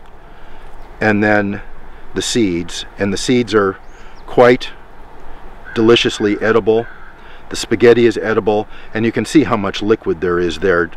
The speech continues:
as opposed to the very dry bed that this is coming from. And so as the globe warms, we need to think more and more about more plants that produce fruits that preserve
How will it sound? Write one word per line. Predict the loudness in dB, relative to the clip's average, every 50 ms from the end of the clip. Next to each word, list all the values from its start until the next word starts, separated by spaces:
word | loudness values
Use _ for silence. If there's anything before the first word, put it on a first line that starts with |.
| -10 -4
as | -2 0 0 0 -2
opposed | -4 -2 -2 -2 -2 -2 -4
to | -4 -4
the | -4 -4 -4
very | -2 -2 -2 -2
dry | -2 -2 -2 0 2 2 0 0
bed | -2 -2 -2 0 -2 -2
that | -4 -6 -6
this | -6 -6 -6
is | -6 -8
coming | -6 -4 -4 -4 -4 -4 -8
from. | -8 -8 -10 -10 -10 -12 -14 -14 -14 -12 -10 -8 -8 -10 -10 -12 -8 -6
And | -4 -4 0
so | 2 4 4 4 4 2 0 0
as | 0 0 0 0 0 -2 -2
the | 2 2 2 2
globe | 4 4 6 8 8 8 6 4
warms, | 0 2 4 4 4 4 4 2 -2 -4 -6 -8 -8 -12 -20 -20 -20 -18 -10 -4
we | 0 0 2
need | 2 0 -2 -2
to | -4 -2
think | -2 -2 -2 -2
more | -2 -2 0 2 2 2
and | 2 2
more | 0 0 2 2 0
about | 0 2 2 4 4 4 2 0 -6 -14 -16 -16 -16 -16 -14 -14 -14 -10 -2
more | 4 6 8 8 6
plants | 6 2 0 0 0 0 -2 -4 -8 -10 -12 -12 -12 -14 -14 -14 -6 -2
that | -2 -2 0
produce | 0 0 2 2 2 0 -2
fruits | -2 0 4 4 4 4 2 -2 -8 -12 -12 -16 -18 -16 -6
that | -2 -2 -2 -2
preserve | -4 -6 -2 2 4 6 6 6 4 0 -4 -10